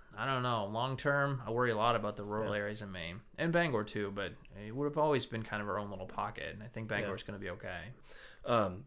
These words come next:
Speaker 2: and so there might not, you might not have an answer for this, um, 'cause once again, I, I didn't, I don't tell any of my guests, uh, questions they're gonna get. I, they just show up and I talk to them
Speaker 1: <laughs>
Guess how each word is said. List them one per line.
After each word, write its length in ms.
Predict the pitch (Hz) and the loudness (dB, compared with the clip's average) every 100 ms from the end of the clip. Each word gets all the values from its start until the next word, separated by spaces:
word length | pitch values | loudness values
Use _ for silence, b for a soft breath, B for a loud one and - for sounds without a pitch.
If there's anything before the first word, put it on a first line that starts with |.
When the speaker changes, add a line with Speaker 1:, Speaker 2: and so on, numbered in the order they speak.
| - | -2
Speaker 2:
and 160 | 110 107 | 0 4
so 100 | 139 | 4
there 220 | 143 143 | 8 10
might 140 | 147 | 10
not, 180 | 123 104 - | 8 4 0
you 80 | 127 | 2
might 120 | 120 | 4
not 80 | 104 | 4
have 80 | |
an 80 | 104 | 4
answer 220 | 104 101 | 2 2
for 120 | 98 98 | -4 -2
this, 280 | 98 - - b b | -2 -2 -14 b b
um, 340 | - 98 92 87 | 0 0 0 -4
'cause 180 | 113 113 | -2 4
once 180 | 120 | 4
again, 160 | 117 110 | 4 4
I, 100 | 110 | 4
I 100 | - | 4
didn't, 240 | 120 127 123 | 4 4 4
I 80 | 135 | 2
don't 160 | 160 | 4
tell 180 | 143 127 | 8 8
any 120 | 120 | 8
of 80 | 120 | 4
my 140 | 113 110 | 4 4
guests, 460 | 113 113 - - | 4 4 -2 -6
uh, 300 | - 104 98 101 - | 0 2 0 -2 -2
questions 380 | - 110 113 107 | 2 2 2 0
they're 100 | 104 | 0
gonna 140 | 101 | 0
get. 200 | 98 107 | 2 2
I, 60 | 101 | 0
they 160 | - | 0
just 160 | 101 98 | -2 -2
show 220 | - 98 | 0 2
up 100 | 98 | 2
and 60 | 98 | -2
I 40 | |
talk 280 | 90 104 156 | -2 2 2
to 80 | 139 | 2
them 140 | - | 0
Speaker 1:
<laughs> 80 | 101 | 0